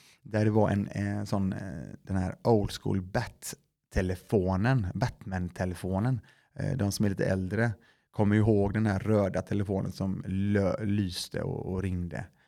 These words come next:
Och då var det ju en direktlinje då. Och det där med direktlinje, det är ju det att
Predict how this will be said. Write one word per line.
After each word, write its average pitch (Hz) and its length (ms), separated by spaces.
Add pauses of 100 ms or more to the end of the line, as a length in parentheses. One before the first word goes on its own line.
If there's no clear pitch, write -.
(180)
Och 101 80
då 101 240
var 98 200
det 92 100
ju 95 140
en 92 180
direktlinje 95 1200
då. - 200 (800)
Och 104 220
det 117 140
där 113 100
med 113 140
direktlinje, 95 1160 (440)
det 113 200
är 104 360
ju 143 160
det 107 120
att 95 220